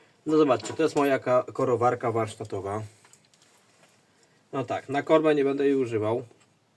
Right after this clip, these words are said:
no bo trochę schodzi czasu. Wkrętarka fajnie jest, ale trzeba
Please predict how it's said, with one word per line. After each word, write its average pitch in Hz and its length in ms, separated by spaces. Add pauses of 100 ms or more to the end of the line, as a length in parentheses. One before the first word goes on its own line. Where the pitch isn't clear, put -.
(580)
no 101 200
bo 113 140
trochę 110 440
schodzi 104 320
czasu. 95 300 (420)
Wkrętarka 143 720 (1300)
fajnie 131 380
jest, 135 320
ale 127 160
trzeba 131 680